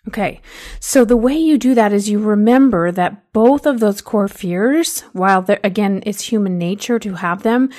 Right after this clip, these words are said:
but really they both are irrational and unnecessary in the end, because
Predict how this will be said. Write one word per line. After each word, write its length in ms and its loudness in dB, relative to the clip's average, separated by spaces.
but 160 4
really 400 2
they 140 2
both 320 -4
are 180 -4
irrational 800 -6
and 140 -4
unnecessary 880 -4
in 160 -6
the 140 -8
end, 440 -2
because 420 -4